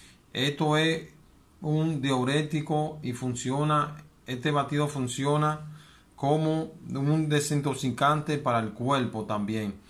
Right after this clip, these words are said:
Es poderoso diurético que aporta buenas cantidades de fibra, es rico en vitamina C, también funciona en el cuerpo como un antioxidante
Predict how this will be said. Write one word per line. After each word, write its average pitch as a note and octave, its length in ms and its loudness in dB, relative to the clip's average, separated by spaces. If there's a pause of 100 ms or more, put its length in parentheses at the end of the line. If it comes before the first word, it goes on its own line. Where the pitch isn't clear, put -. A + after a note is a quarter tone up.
(140)
Es B2 120 -2
poderoso D3 520 0
diurético C#3+ 640 0
que B2+ 80 0
aporta C#3 400 -2
buenas C#3 260 -2
cantidades C3+ 480 -2
de B2 120 0
fibra, D3+ 580 -2 (360)
es C3 200 -2
rico D#3 280 0
en C#3 60 0
vitamina C3+ 560 0
C, D#3+ 540 0 (360)
también B2+ 440 0
funciona D3+ 400 0
en D3 60 2
el C#3 160 0
cuerpo C#3+ 420 0
como C3 180 0
un C#3 100 0
antioxidante C#3+ 1080 -2